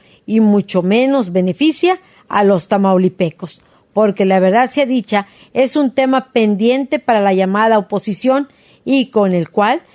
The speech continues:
le quedan a deber al ciudadano común, porque entendible, aunque nunca justificable,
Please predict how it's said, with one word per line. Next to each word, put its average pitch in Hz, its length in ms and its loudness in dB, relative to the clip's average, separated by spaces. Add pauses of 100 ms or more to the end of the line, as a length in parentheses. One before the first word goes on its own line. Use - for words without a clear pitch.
(200)
le 226 360 0
quedan 277 340 0
a 240 80 0
deber 220 420 0 (100)
al 220 240 -2
ciudadano 214 520 0
común, 202 420 -2 (380)
porque 190 380 0
entendible, 190 840 0 (180)
aunque 185 380 -2
nunca 247 400 0
justificable, 214 960 -4